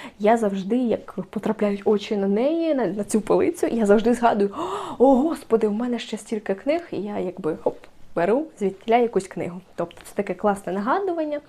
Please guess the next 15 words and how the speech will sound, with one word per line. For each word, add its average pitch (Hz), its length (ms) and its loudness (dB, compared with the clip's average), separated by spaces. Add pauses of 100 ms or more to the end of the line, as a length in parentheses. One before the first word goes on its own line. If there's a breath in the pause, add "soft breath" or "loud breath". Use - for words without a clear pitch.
(260 loud breath)
тому 208 200 -2
що 208 180 -8
полиці, 240 500 0
вони 220 220 0
зазвичай, 226 600 -2
ну, 208 100 -4
якби, - 240 -6
да, 220 160 -2 (180)
на 185 120 -2
видному, 196 800 2 (400 loud breath)
е, - 140 -4
місці 240 640 2
стоять, 214 680 -4
і 185 480 -4
це 220 300 -2